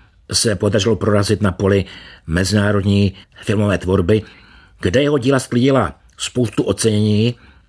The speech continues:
a ten obdiv, například to se týká filmu Extáze,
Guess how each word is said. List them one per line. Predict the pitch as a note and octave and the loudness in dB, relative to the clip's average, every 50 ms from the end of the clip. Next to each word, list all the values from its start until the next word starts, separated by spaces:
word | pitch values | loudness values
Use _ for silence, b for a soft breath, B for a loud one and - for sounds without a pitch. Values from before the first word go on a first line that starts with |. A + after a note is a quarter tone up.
| b - | b -8
a | E2+ | -6
ten | - - G2 - - | -4 -4 -6 -4 -2
obdiv, | - C#3+ C3+ C3 G2+ F#2 E2+ - - - - - - _ _ _ _ - - - - | -2 -2 0 0 -2 -2 -4 -6 -10 -14 -16 -18 -20 _ _ _ _ -20 -20 -12 -10
například | F2+ E2+ E2+ - A2+ G2+ - A#2+ G#2+ | -8 -8 -6 -6 -6 -4 -4 -4 -4
to | G2 - G#2 | -2 -4 -4
se | - G#2 E2+ | -4 -4 -4
týká | - G#2+ G2+ - G2+ F2+ | -4 -4 -4 -4 -6 -4
filmu | - G#2+ F#2 F#2+ | -2 0 0 0
Extáze, | F#2+ F2+ - - - A2+ F#2 F#2+ F2+ G2 F2+ | -2 -4 -6 -6 -4 -2 -2 0 0 0 -2